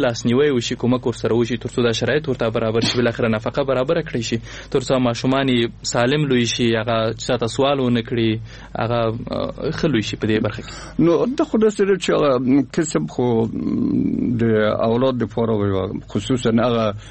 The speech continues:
Speaker 2: کونډې ښځې، خصوصا دغه شرایط موجوده د افغانستان کې چې په میلیونونو ښځې کونډې دي، د هغه دپاره ضرورت دی چې باید کار وکړو. خو مخکې مې عرض وکړو چې په کار کې شرط همدغه دی چې هغه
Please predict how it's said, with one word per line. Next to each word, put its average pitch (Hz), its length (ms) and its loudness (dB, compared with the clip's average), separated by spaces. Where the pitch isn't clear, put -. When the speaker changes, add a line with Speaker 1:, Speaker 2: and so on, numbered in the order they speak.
Speaker 2:
کونډې 123 320 2
ښځې، 107 200 0
خصوصا 123 340 -2
دغه 104 220 0
شرایط 113 340 0
موجوده 107 460 2
د 110 160 0
افغانستان 104 580 0
کې 104 180 -8
چې 107 100 -2
په 110 260 2
میلیونونو 113 680 4
ښځې 113 220 0
کونډې 117 320 4
دي، 110 40 0
د 98 100 -2
هغه 107 180 2
دپاره 104 240 0
ضرورت 110 360 2
دی 123 60 0
چې 110 200 -6
باید 110 260 0
کار 147 160 2
وکړو. 165 240 0
خو 160 100 -2
مخکې 180 340 0
مې 156 100 4
عرض 165 140 0
وکړو 165 280 -2
چې - 120 -4
په 123 120 -12
کار 170 180 2
کې 139 100 4
شرط 151 260 0
همدغه 120 400 4
دی 104 120 -2
چې - 120 -8
هغه 101 140 0